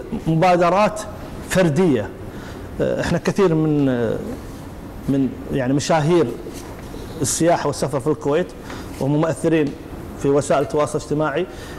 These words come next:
قاعد يدعونهم هيئات تنشيط السياحه والسفر في خارج الكويت. يعني تخيل انت عندك طاقه كويتيه موجوده، زين ولا لا؟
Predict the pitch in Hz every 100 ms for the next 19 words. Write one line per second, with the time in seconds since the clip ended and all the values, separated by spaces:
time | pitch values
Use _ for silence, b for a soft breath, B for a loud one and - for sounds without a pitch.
0 | B 131 151 156 156 - 147 147 175 196
1 | 165 226 247 B B B 160 170 180 202
2 | - 175 151 190 170 - 190 180 160 -
3 | - 160 170 - 180 208 196 156 156 -
4 | 156 135 107 - B B B - 135 147
5 | 160 196 175 120 110 B B B - 147
6 | 170 170 185 185 - - 185 190 143 147
7 | 165 160 - 151 135 147 139 147 160 -
8 | - B B B - 117 147 135 123 143